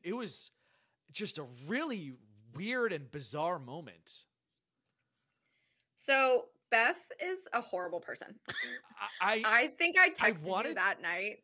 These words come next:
Speaker 2: and you
Speaker 1: Yeah.
Speaker 2: didn't text me back, which is why I remember, <laughs> because I said, "I think if you cut Beth open,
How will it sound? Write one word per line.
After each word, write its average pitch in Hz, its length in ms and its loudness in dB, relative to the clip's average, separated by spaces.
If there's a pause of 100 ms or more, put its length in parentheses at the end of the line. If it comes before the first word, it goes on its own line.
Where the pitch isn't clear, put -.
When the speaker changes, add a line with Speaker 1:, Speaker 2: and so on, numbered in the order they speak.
(280)
Speaker 2:
and - 180 0
you 294 80 -2
Speaker 1:
Yeah. 254 100 -4
Speaker 2:
didn't 294 240 -2
text 277 260 0
me 240 120 -6
back, 226 340 4
which 214 160 -8
is 226 100 -12
why 233 200 2
I 262 40 2
remember, 214 840 -6
<laughs> - 80 -20
because 233 360 -6
I 233 160 4
said, - 480 -2 (880)
"I 240 120 0
think 311 300 -6
if 359 140 -6
you 370 220 0
cut 262 360 0
Beth 247 300 2
open, 220 520 0